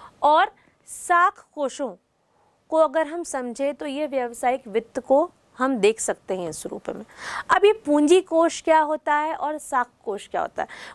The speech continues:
पूंजी कोष को हम इंग्लिश में कहते हैं कैपिटल फंड और साख कोष को हम कहते हैं क्रेडिट फंड।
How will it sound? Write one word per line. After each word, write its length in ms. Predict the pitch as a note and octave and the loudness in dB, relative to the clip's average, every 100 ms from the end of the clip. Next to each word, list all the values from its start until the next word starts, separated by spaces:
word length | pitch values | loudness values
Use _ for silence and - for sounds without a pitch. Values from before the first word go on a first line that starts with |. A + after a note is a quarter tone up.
| - | 0
पूंजी 280 | E4+ F4 F#4+ | 4 4 4
कोष 320 | E4+ D#4+ D4 | 4 2 0
को 120 | E4+ | -2
हम 220 | C#4 D#4 | -2 -2
इंग्लिश 400 | D4+ C4 C#4 - | -2 -4 -4 -4
में 120 | D4 B3+ | -8 -4
कहते 320 | C4 C4 C#4 | -2 -2 -4
हैं 240 | C4 C4+ | -4 -4
कैपिटल 500 | - A#3+ - G#3+ B3+ | 0 0 0 2 2
फंड 200 | B3+ C#4 - - - - | 2 -4 -4 -16 -14 2
और 180 | E4 F#4+ | 4 4
साख 340 | - D4+ C#4 - - | 2 2 2 0 -6
कोष 200 | C#4 B3+ | -6 -4
को 160 | - | -6
हम 180 | A#3+ B3+ | -6 -8
कहते 320 | B3 - - | -10 -10 -8
हैं 240 | A3+ C#4 G#4+ _ _ _ - | -8 -6 -8 _ _ _ -4
क्रेडिट 360 | A3+ E3+ E3+ - | 0 2 0 -4
फंड। 200 | - | -12